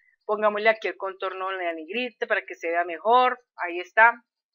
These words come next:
Listo. No creo que sería más. Si quisiéramos ponerle un color, bueno,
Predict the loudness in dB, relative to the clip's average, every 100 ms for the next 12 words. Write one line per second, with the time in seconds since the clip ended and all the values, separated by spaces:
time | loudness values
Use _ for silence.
0 | _ _ _ _ _ _ _ _ _ _
1 | -6 -4 -4 -4 -6 -6 _ _ _ _
2 | _ _ _ _ _ _ _ _ _ _
3 | -14 -10 -8 -8 -8 -10 -4 -4 0 -4
4 | -4 -20 _ -2 0 0 6 6 8 4
5 | 0 2 2 0 -2 0 4 4 4 0
6 | 0